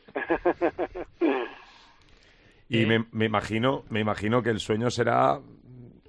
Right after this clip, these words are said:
Speaker 2: eliminar al Valencia y después uno de los grandes, grandes, ¿no? Eso sí que arreglaría el presupuesto, ¿no? <laughs>
Speaker 1: Sí, a ver, lo, lo principal es que salga todo bien, disfrutar de este momento tanto los jugadores como, como la afición de,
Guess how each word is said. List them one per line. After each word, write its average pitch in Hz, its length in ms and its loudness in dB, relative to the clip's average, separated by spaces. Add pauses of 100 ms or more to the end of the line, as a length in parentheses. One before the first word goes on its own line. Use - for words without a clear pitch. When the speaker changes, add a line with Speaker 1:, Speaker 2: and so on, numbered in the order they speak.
(160)
Speaker 2:
eliminar 120 360 4
al 135 60 6
Valencia 139 580 6
y 139 60 2
después 117 640 4
uno 123 180 0
de 113 60 2
los 101 140 2
grandes, 117 560 4
grandes, 113 360 4
¿no? 147 220 0 (560)
Eso 107 180 0
sí 139 140 0
que 131 100 4
arreglaría 123 380 6
el 120 60 4
presupuesto, 110 600 0
¿no? 135 220 -4 (120)
<laughs> - 280 -10 (680)
Speaker 1:
Sí, 185 140 -2
a 127 80 2
ver, 113 140 -4
lo, 123 180 -6
lo 139 100 -4
principal 143 540 -2
es 151 180 4
que 143 120 -2
salga 151 240 0
todo 147 180 2
bien, 196 300 2 (100)
disfrutar 135 560 -6 (220)
de 135 80 -6
este 135 160 -8
momento 131 420 -6
tanto 123 300 -8
los 127 120 -4
jugadores 127 600 -2
como, 127 580 -8
como 127 220 -10
la 127 80 -6
afición 127 640 -2
de, 120 340 -6